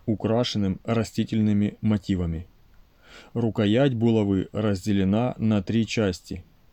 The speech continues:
Верхняя и нижняя часть которой обложена тонким серебряным листом с чешуеобразным орнаментом и стилизованным изображением вьющихся растений.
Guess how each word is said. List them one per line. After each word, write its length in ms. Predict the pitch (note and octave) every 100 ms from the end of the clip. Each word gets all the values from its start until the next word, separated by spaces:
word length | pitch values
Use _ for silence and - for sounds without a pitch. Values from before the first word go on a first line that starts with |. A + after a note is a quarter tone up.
| _ _ _ _
Верхняя 640 | G2+ G#2+ C#3+ D#3 A#2+ F#2+ F2 _ _
и 80 | A2
нижняя 540 | G#2+ B2 A#2+ G#2 G2+ G2
часть 380 | G#2+ F#2 -
которой 500 | - G#2 - A#2+ G2 -
обложена 680 | - A2 G#2 A#2+ B2+ A2+ F#2+ -
тонким 520 | - B2+ C#3 B2+ G2 - - -
серебряным 760 | - A2+ G#2+ A2+ G#2+ G#2+ G2
листом 500 | G#2 G#2 - G#2 F#2 - _ _
с 120 | -
чешуеобразным 1040 | - A2+ - A2+ G2+ F2 G#2 B2 A#2 A2 -
орнаментом 720 | A2+ A2 G#2+ F#2+ F2+ E2 D#2+ - - - -
и 240 | C3 D3 -
стилизованным 880 | - - G#2+ G#2+ G#2 C3+ C3 G#2+ G2+
изображением 920 | A2+ G2+ F#2+ G2+ F2+ A#2+ B2+ A#2 A2 - -
вьющихся 680 | G2+ G#2 A2 - G2 A2 G#2
растений. 560 | G#2 - G2+ F2 D#2